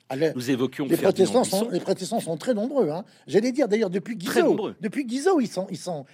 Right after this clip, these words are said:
Speaker 1: ils
Speaker 2: Mais
Speaker 1: sont très présents sur la question, hein.
Speaker 2: Ah oui, tout à fait. Gui-,
Speaker 1: Ouais, ouais.
Speaker 2: Guizot est le premier
Speaker 1: Ouais,
Speaker 2: ministre
Speaker 1: ouais.
Speaker 2: protestant
Speaker 1: Ouais.
Speaker 2: de l'histoire de France,
Speaker 1: Ouais, ouais,
Speaker 2: hein.
Speaker 1: tout à fait.
Speaker 2: Et à sa suite, il y en aura d'autres.
Speaker 1: Ouais.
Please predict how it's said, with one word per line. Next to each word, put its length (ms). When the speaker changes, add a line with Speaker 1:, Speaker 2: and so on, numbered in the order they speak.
Speaker 1:
ils 40
Speaker 2:
Mais 60
Speaker 1:
sont 120
très 160
présents 260
sur 140
la 80
question, 420
hein. 140
Speaker 2:
Ah 100
oui, 180
tout 120
à 60
fait. 140
Gui-, 140
Speaker 1:
Ouais, 20
ouais. 160
Speaker 2:
Guizot 400
est 40
le 120
premier 380
Speaker 1:
Ouais, 40
Speaker 2:
ministre 480
Speaker 1:
ouais. 80
Speaker 2:
protestant 640
Speaker 1:
Ouais. 140
Speaker 2:
de 80
l'histoire 320
de 80
France, 300
Speaker 1:
Ouais, 140
ouais, 80
Speaker 2:
hein. 60
Speaker 1:
tout 140
à 20
fait. 220
Speaker 2:
Et 80
à 160
sa 160
suite, 340
il 60
y 80
en 100
aura 200
d'autres. 380
Speaker 1:
Ouais. 180